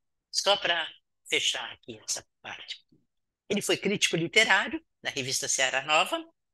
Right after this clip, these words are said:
Ele foi jornalista editor-, editorialista no Diário de Lisboa. Depois da Revolução, ele organizou a Revolução dos Cravos. Ele organizou uma equipe no Ministério da Educação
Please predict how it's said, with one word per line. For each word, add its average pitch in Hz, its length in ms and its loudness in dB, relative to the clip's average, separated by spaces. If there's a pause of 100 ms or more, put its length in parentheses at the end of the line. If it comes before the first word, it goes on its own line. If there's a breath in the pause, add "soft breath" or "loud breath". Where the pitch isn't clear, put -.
(420)
Ele 214 160 6
foi 180 200 2
jornalista 175 640 6
editor-, 135 460 -4 (440)
editorialista 160 880 4
no 170 140 -4
Diário 127 320 -2
de 127 80 -8
Lisboa. 302 640 0 (840)
Depois 180 380 4
da 190 80 6
Revolução, 160 600 2
ele 170 140 4
organizou 160 800 4 (300)
a 131 40 -10
Revolução 143 440 -2
dos 143 120 -2
Cravos. - 680 -4 (280)
Ele 165 140 4
organizou 170 460 2
uma 175 80 0
equipe 165 420 0
no 147 80 -4
Ministério 160 640 4
da 143 80 4
Educação 156 800 2